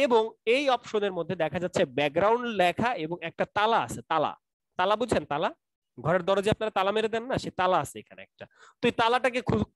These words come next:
খুলতে হয়। এই তালাটাকে যদি না খোলা যায় তাহলে কাজ করা যায় না। ব্যাপারটা হচ্ছে Photoshop-এ এনে একটা ইমেজকে আমি এই মুহূর্তে যে ধরনের কাজ করব, সেই কাজটা করার জন্য তালাটাকে আগে খুলতে হবে। ঠিক তালার উপরে যে click দিলে তালাটা খুলে যায়। আমি ঠিক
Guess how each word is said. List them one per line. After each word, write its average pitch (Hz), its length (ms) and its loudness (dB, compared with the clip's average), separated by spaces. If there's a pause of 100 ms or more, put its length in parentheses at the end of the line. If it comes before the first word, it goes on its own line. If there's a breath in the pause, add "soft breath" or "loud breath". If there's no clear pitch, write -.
(100)
খুলতে - 340 2
হয়। 127 280 -6
এই 170 100 -10
তালাটাকে 226 460 0
যদি 240 160 -6
না 233 200 0
খোলা 262 280 2
যায় 160 260 2
তাহলে 196 200 -2
কাজ 196 200 -6 (100)
করা 175 200 -4
যায় 101 160 -20
না। - 40 -20 (580)
ব্যাপারটা 220 340 -2
হচ্ছে 262 160 -4
Photoshop-এ 208 600 0
এনে 208 120 2
একটা 208 220 0
ইমেজকে 180 360 0
আমি 190 180 2
এই 202 120 -2
মুহূর্তে 180 260 -4
যে 156 120 -4
ধরনের 165 340 -4
কাজ 143 120 -2 (120)
করব, 190 140 2 (460 soft breath)
সেই 240 140 4
কাজটা 202 400 -2
করার 240 180 0
জন্য 240 160 0
তালাটাকে 185 520 -2
আগে 196 100 -8 (120)
খুলতে 220 260 0
হবে। - 220 2
ঠিক 247 100 -2 (100)
তালার 226 340 6
উপরে 240 240 2
যে 226 60 2
click 185 300 -2
দিলে 175 160 -2
তালাটা 151 320 -2
খুলে 214 220 4
যায়। 101 100 -8 (640)
আমি 254 140 0
ঠিক 277 200 -4